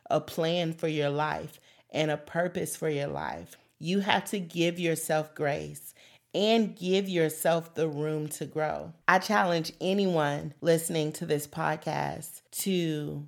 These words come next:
not only believe in yourself and believe in your ideas and goals, but to pray about them. If you don't have a prayer journal, start one now. Start writing. What are you asking God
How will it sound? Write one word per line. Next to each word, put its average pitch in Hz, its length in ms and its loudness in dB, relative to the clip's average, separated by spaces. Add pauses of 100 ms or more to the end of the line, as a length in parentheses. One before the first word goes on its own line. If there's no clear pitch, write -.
(120)
not 175 340 2
only 175 640 0
believe 165 680 -2
in 156 180 0
yourself 151 960 -2
and 160 180 2
believe 160 460 -2
in 160 140 0
your 151 180 0
ideas 151 680 -2 (120)
and 160 180 -4
goals, 147 720 -4 (180)
but 165 160 4
to 175 140 -2
pray 165 320 0
about 151 400 -2
them. 156 420 -10
If 180 280 2
you 196 160 0
don't 160 340 4
have 180 300 0
a 185 80 4
prayer 190 340 0
journal, 185 680 -2
start 165 480 0
one 165 220 0
now. 165 560 -6
Start 160 600 2
writing. 160 680 -2
What 151 400 2
are 180 60 2
you 175 320 -2
asking 165 640 -2
God 156 500 0